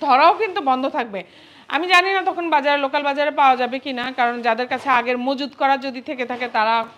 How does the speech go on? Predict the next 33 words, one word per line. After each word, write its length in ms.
বিক্রি 300
করতে 320
পারেন 360
বা 80
নাও 220
পারেন, 260
আমার 260
এ 80
বিষয়ে 340
ধারণা 340
নাই। 160
তবে 200
আমরা 360
যেহেতু 360
স্টক 400
করি 200
না, 160
আমাদের 300
কাছে 240
ফ্রেশটা, 560
কাঁচাটাই 560
পাবেন। 340
তো 80
কাঁচাটা 380
এখন 260
আপনারা 320
এই 80
দশ 220
এগারো 280
দিন 200
কিনতে 340
পার-, 220
আহ, 260